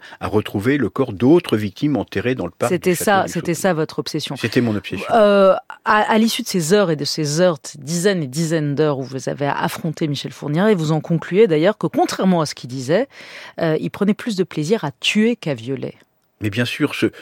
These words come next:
Speaker 1: ce mythe de la virginité, c'est un mythe. C'est, euh, c'est une espèce, euh, c'est une espèce d'alibi, euh, pseudo-intellectuel, parce que, euh, il ne se comparera jamais aux autres tueurs en série, les Holmes, les Chanal, les Allègre,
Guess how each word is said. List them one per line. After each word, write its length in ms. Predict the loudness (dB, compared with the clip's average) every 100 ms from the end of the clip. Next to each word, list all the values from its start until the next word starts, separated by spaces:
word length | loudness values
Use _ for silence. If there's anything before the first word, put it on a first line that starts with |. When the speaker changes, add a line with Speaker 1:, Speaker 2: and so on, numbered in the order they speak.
| -4
Speaker 1:
ce 140 | 0
mythe 200 | 2 2
de 80 | 2
la 120 | 2
virginité, 600 | 2 -2 -4 -6 -4 -6
c'est 240 | -6 -6 -6
un 120 | -2
mythe. 280 | -2 -4 -12 -20 -8
C'est, 280 | -4 0 0
euh, 140 | 0
c'est 240 | -2 -4 -4
une 140 | -6
espèce, 400 | -8 -4 -4 -6 -14 -16 -20 -8
euh, 120 | -6 -4
c'est 220 | -6 -2
une 100 | -2
espèce 540 | -2 0 0 0 0
d'alibi, 800 | 0 2 2 2 0 0 0 2
euh, 100 | 0
pseudo-intellectuel, 1400 | -2 -2 0 4 4 4 2 -2 -2 -2 0 2 2 -4 -8 -10
parce 160 | -8 -2
que, 160 | -2 -2 -6 -12 -6
euh, 140 | -4
il 100 | -4
ne 40 | -6
se 140 | -6
comparera 680 | -4 -6 0 -2 -2 -4 -2
jamais 560 | 0 0 2 4 4
aux 240 | 2 -2 -2
autres 280 | -2 -2 -6
tueurs 260 | -4 -4
en 80 | -4
série, 400 | -4 -2 -2 -2
les 160 | -2 0
Holmes, 260 | 0 -2
les 80 | -4
Chanal, 520 | -4 -4 -2 -2 -2
les 120 | -2
Allègre, 600 | -4 -2 0 0 0 -6